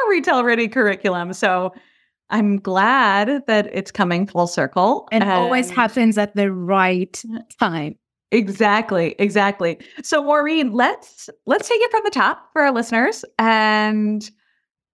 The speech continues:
Speaker 1: let's talk a little bit, before we talk about what you do now,
Speaker 2: Mm-hmm.
Speaker 1: tell me a little bit about your journey with entrepreneurship. I know both your parents were entrepreneurs, right?
Speaker 2: Yes, yes.
Speaker 1: Okay,
Speaker 2: So
Speaker 1: how'd you get into it?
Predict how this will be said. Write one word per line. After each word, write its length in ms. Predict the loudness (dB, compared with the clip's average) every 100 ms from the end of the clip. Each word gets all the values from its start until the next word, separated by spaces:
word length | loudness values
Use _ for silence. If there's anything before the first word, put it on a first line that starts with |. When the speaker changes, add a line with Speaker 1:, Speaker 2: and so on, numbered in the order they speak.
| -2
Speaker 1:
let's 340 | 0 0 -2
talk 240 | 0 0 2
a 80 |
little 360 | 2 2 2 0
bit, 260 | 0 0 -2
before 260 | 0 0
we 60 | 0
talk 160 | -2
about 200 | 0 0
what 160 | 0 0
you 120 | -2
do 220 | 0 -2
now, 840 | -4 -2 0 2 0 -2 -4 -8 -12 _ _ _ _ _ 0
Speaker 2:
Mm-hmm. 180 | 2
Speaker 1:
tell 200 | 2 0
me 120 | 0 -2 0
a 40 | 2
little 380 | 2 2 0 0
bit 540 | 0 0 -2 -8 -20 _ -4
about 800 | 0 2 2 0 -4 -8 -18 -20 _ -4
your 520 | 0 2 2 2 0
journey 440 | 0 0 2 2
with 200 | 0 -2 -2
entrepreneurship. 680 | 0 0 -2 0 2 2 0 0
I 80 |
know 140 | 2 2
both 260 | 2 0
your 120 | 0 -2
parents 420 | 0 0 0 -2
were 140 | 0
entrepreneurs, 640 | 0 -2 -6 -6 -6 -6 0
right? 160 | 0
Speaker 2:
Yes, 400 | 0 -4 -8 -18 -14
yes. 360 | -2 0 0 0
Speaker 1:
Okay, 260 | -2 -2
Speaker 2:
So 40 | 0
Speaker 1:
how'd 300 | 0 0 0
you 60 |
get 140 | 2 2
into 300 | 2 0 -2
it? 160 | -6